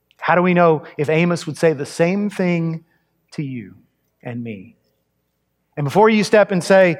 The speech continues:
stop and say, "Hey, n-, not me, brother, 'cause I don't have that much money. I'm just a high school student," or "I'm, I'm, I'm just a single mom," or "I'm, I'm unemployed." You can live in a trailer park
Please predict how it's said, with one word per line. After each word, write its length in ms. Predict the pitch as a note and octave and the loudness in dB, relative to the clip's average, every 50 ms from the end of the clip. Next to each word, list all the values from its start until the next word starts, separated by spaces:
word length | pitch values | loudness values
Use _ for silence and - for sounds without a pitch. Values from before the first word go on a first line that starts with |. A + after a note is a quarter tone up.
| - - | -8 -10
stop 280 | - - G3 G3 F3+ F3+ | 0 2 4 4 4 0
and 80 | D#3+ | 0
say, 140 | - F#3 F3+ | 2 2 4
"Hey, 240 | F3 G#3 A#3+ A3+ A3 | 6 6 6 4 4
n-, 280 | A3+ F#3+ F#3 F#3+ F#3 F3 | 2 2 0 2 2 2
not 220 | F#3 F#3+ A3+ B3 | 2 2 2 4
me, 180 | A#3 B3+ C4 B3 | 4 4 4 4
brother, 320 | G3 A3 A3 A3 A3+ A3+ | 4 4 4 4 4 4
'cause 160 | A3+ F#3+ F3 | 2 2 2
I 160 | - E3+ G#3 A#3 | 4 4 4 4
don't 160 | B3 A#3 G#3 | 4 4 4
have 160 | G#3+ B3+ C4 | 4 4 4
that 140 | A#3+ A3 G#3 | 4 4 4
much 200 | F#3+ F#3 - F3+ | 2 0 0 2
money. 320 | F#3+ F3+ F3 D#3+ D#3+ D3+ | 2 2 2 2 2 2
I'm 360 | D#3+ F#3 G#3 A3+ A#3 A#3 A#3 | 2 2 4 4 4 2 2
just 160 | A3+ A#3+ E3+ G3 | 0 0 2 2
a 40 | |
high 180 | D#3+ D#3+ G3+ A#3+ | 2 4 2 2
school 260 | A3+ - A#3+ G3+ E3+ | 0 0 -2 -2 -2
student," 400 | - - F#3 E3+ D#3 D3 D3 C#3 | -2 -2 -2 -2 -2 -2 -2 0
or 40 | C#3+ | 2
"I'm, 300 | D3+ G3 A3+ A3+ G#3+ A3 - - - - - | 2 4 2 2 0 -4 -8 -18 -14 -6 -2
I'm, 380 | D#3+ F#3 A3+ A#3+ A#3 G#3+ G3+ | 2 2 2 2 2 0 2
I'm 200 | G#3+ G3 G#3+ A#3+ | 2 2 2 2
just 200 | A3+ G#3+ - - | 2 0 -2 -2
a 20 | F#3+ | -6
single 300 | - - G#3 G3+ F#3+ F#3 | -2 0 0 2 2 2
mom," 440 | F3+ A3 B3 B3 A#3+ A3+ G3+ F3 D#3+ | 4 4 6 6 6 6 4 4 4
or 80 | D#3+ | 4
"I'm, 200 | E3+ G3+ G#3+ G#3 | 4 4 4 4
I'm 340 | G#3 G3 G3 G#3 G#3 A#3 A3+ | 4 4 4 4 4 4 4
unemployed." 640 | G#3+ G3+ G3+ G3+ F#3+ - - A#3+ A#3+ G#3+ E3+ C#3 - - - - - | 2 2 2 0 -2 0 2 2 4 4 2 0 -4 -12 -20 -16 -6
You 200 | - D#3+ A3+ C4 | -2 0 0 0
can 300 | B3+ - G#3+ F3+ D#3+ D3+ | 0 0 -2 0 0 2
live 400 | D#3+ F#3 G3+ G3+ G3 F3+ E3 - - | 2 4 4 4 4 2 -2 -4 -4
in 140 | E3+ D#3+ | -4 -2
a 60 | D3 C#3 | -2 -4
trailer 420 | - - D#3 D#3+ D#3+ D#3 D3+ C#3+ | -6 -2 0 0 0 2 0 -2
park 580 | - - C3+ B2+ A#2 A#2+ C3+ - - - - | -2 0 0 0 0 0 -2 -6 -12 -20 -20